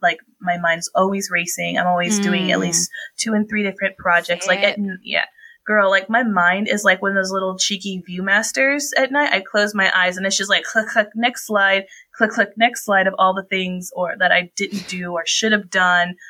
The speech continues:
Speaker 1: Or, you know, I'm a shit mom. Like, oh, like,
Speaker 2: Yes,
Speaker 1: literally, I'm like,
Speaker 2: yes.
Speaker 1: "Oh, I said that," like, m-, the morning, I'm like, "Did, was I weird with the coffee person that happened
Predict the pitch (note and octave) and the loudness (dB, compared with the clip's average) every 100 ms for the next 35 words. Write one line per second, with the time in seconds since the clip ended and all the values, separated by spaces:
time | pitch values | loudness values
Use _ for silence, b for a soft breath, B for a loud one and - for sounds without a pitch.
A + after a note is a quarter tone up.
0 | B B F#3+ F3+ F3 E3+ - F#3 F3+ E3+ | B B 0 2 4 2 0 -4 2 4
1 | E3 E3+ E3+ G#3 G#3 G3 F3+ F3 E3+ F3 | 4 2 0 0 0 2 2 2 0 0
2 | F3+ F3+ A3+ A3+ G3+ G#3+ A#3+ B3 C4 B3+ | 0 0 2 0 0 0 0 0 0 2
3 | B3 A#3 G3+ F3+ F#3 F#3+ F3+ - - - | 2 2 2 2 2 0 -2 -6 -10 -6
4 | - A#3+ A#3+ G#3+ G#3+ C4+ C4+ C4+ A#3+ A#3 | 0 2 2 2 0 2 2 2 0 2
5 | A#3+ A#3+ C#4 C#4+ A3 A#3+ B3+ C4+ A#3 A3+ | 0 0 -2 -2 0 2 4 2 2 2
6 | G#3+ A3 B3 A#3+ B3+ E4+ A#3 A#3+ C4+ C4 | 0 -2 -4 -2 0 0 0 0 2 0
7 | C#4 B3+ G#3+ G#3 C4 C4 C#4 C#4+ D#4 D#4+ | -4 -2 -2 0 0 2 0 2 2 2
8 | D#4+ D#4+ b b b - C#4+ C#4+ C#4 C#4+ | 2 -2 b b b 0 0 0 -2 0
9 | D4+ C#4+ C4+ | 2 2 2